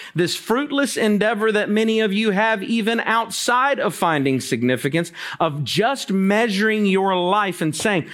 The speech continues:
"I'm gonna be a good, moral person, so I'm gonna look at the commands of Scripture, I'm gonna live a better life, I'm going to obey these commands," even if you just limit them to the Ten Commandments,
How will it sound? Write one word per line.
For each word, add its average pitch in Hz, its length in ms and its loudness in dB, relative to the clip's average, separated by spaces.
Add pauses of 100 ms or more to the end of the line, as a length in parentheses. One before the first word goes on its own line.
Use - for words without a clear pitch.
(160)
"I'm 165 140 0
gonna 175 160 2
be 156 160 2
a 131 80 2
good, 214 640 0 (100)
moral 214 680 2 (120)
person, 131 600 0 (200)
so - 120 -2
I'm 147 100 2
gonna 139 220 2
look 208 200 2
at 247 100 -2
the 254 60 0
commands 226 400 0
of 208 80 0
Scripture, 175 580 -2 (160)
I'm 147 80 0
gonna 139 180 2
live 185 360 2
a 247 80 0
better 208 340 0
life, 147 380 2 (180)
I'm 151 140 0
going 165 160 2
to 151 120 2
obey 160 440 0
these 240 320 0
commands," 202 560 2
even 196 200 2
if 175 80 0
you 175 120 0
just 156 180 0
limit 180 300 2
them 190 100 0
to 160 100 0
the 139 80 0
Ten 185 300 -2
Commandments, 185 560 0